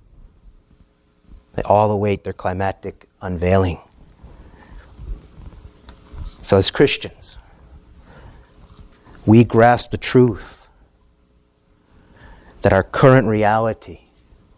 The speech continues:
only scratches the surface. I, I, in other words, what we see is not all that there is. Amid the struggles we navigate, we're eagerly anticipating a future brimming with hope,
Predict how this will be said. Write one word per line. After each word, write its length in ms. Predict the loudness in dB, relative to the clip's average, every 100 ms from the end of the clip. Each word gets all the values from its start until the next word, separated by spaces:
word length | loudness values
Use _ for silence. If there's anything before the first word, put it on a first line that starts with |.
| _ _ _ _ _ _ _ _ _ _ -20 -20 -20 -20 -20 -4
only 260 | 2 4 4
scratches 540 | 2 -2 -4 -4 -10
the 80 | -12
surface. 600 | -8 0 0 0 -2 -2
I, 40 | 0
I, 380 | 0 0 0
in 120 | 2 2
other 100 | 2
words, 80 | 2
what 260 | 0 0
we 200 | -2 -4
see 540 | -6 -8 -6 -6 -10 -14
is 240 | -16 -18
not 420 | -12 -8 -6 -6
all 200 | -8 -10
that 160 | -12 -14
there 180 | -14 -14
is. 500 | -14 -14 -12 -12 -16 _ _ _ _ _ _ _ _ _ _ -20 _ _ _ _ _ _ _ _ _ _ _ _ _ _ 0
Amid 180 | 2
the 80 | 2
struggles 480 | -2 0 0 0 -4
we 80 | -4
navigate, 680 | -4 -4 -6 -12 -16 -18 _ _ _ _ _ -16
we're 100 | -8
eagerly 380 | -2 2 2 0
anticipating 680 | -2 -2 -2 -2 0 0 -2
a 40 |
future 520 | -6 -4 -6 -4 -12
brimming 340 | -10 -6 -4 -4
with 140 | -6
hope, 220 | -10 -20